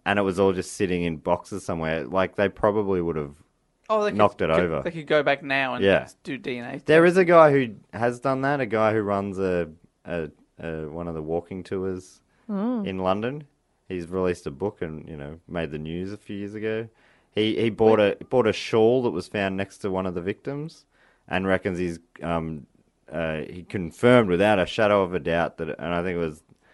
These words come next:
Speaker 1: the, uh, uh, I think it was the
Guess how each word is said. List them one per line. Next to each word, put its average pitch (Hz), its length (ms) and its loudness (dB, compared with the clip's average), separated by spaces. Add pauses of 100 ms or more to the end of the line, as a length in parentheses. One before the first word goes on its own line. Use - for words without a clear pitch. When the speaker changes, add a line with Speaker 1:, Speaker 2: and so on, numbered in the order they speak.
(200)
Speaker 1:
the, 85 200 -2
uh, 80 100 -2
uh, 71 400 -4 (1200)
I 85 340 -12 (100)
think 123 240 -4
it 135 80 0
was 90 380 -2
the 82 520 -4